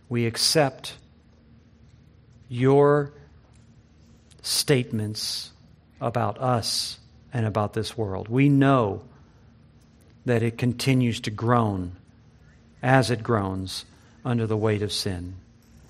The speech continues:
And yet let us not be drawn into the ingratitude, into the ungodly complaining. But as Peter says, let us live our lives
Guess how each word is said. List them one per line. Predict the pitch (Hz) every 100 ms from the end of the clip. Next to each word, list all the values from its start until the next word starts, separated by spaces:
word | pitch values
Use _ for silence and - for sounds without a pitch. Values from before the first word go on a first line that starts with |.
| - - - - - - _ _ - - - _ _ -
And | 120
yet | 120 120
let | 135 151
us | 147 -
not | 131 127 127
be | 120
drawn | 107 120 120 117
into | 131 120 120 113
the | 107 110
ingratitude, | 104 101 110 120 123 117 120 120 113 - - - - _ _ - - - - - - _ - _ -
into | - 123 -
the | 113 110
ungodly | 104 104 117 113 113
complaining. | 107 107 - 113 107 98 95 95 - - - _ _ - - - - - - - - -
But | -
as | 107
Peter | - 131 117
says, | - 120 107
let | 113 127
us | 131 -
live | 120 123 117
our | 113 110
lives | 101 95 95 95 - -